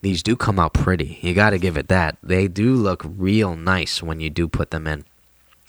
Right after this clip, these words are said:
And then this is the bad boy right here. You always gotta test it at the end. Make sure nothing is leaking, because that's the whole point. If you <laughs> walk away as a plumber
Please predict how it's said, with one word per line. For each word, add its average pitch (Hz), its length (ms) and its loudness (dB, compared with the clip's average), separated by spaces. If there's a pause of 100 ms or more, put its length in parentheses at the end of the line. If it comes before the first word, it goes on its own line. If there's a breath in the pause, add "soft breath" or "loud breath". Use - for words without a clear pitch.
(120)
And 107 220 0
then 147 220 2
this 147 180 2
is 143 100 0
the 143 100 4
bad 143 340 2
boy 139 160 6
right 135 220 4
here. 143 260 2 (420 loud breath)
You 110 160 4
always 131 420 6
gotta 147 260 4
test - 380 2
it 151 100 -2
at 151 180 4
the 135 160 4
end. 135 240 2
Make 127 180 2
sure 127 240 0
nothing 123 400 0
is 127 160 0
leaking, 139 460 2
because 113 340 0
that's 101 240 2
the 127 140 2
whole 151 220 4
point. 113 420 0 (180 loud breath)
If - 240 2
you 151 140 8
<laughs> 156 120 6
walk 143 220 2
away 156 280 8
as 165 120 2
a 175 60 4
plumber 143 500 6